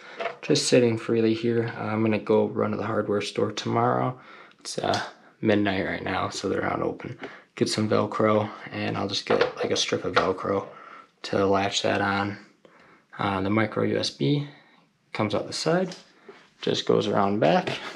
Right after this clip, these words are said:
And we'll rotate the printer here so you guys can see this.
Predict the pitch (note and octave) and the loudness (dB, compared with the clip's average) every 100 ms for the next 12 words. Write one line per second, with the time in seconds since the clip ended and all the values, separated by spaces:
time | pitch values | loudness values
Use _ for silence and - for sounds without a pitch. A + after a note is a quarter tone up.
0 | - - - _ _ _ - - - - | -12 -14 -16 _ _ _ -20 -20 -20 -20
1 | - - - - G2+ E2 C2+ C2+ C#2+ - | -20 -18 -14 -10 -8 -6 -8 -6 -2 0
2 | - - B2+ A2 G2 G#2+ - A2+ G#2 - | 0 -2 -2 -2 -2 -2 -2 0 0 -2
3 | - - A#2 G#2+ A#2+ B2 - - | -4 -6 -2 2 2 0 -2 -6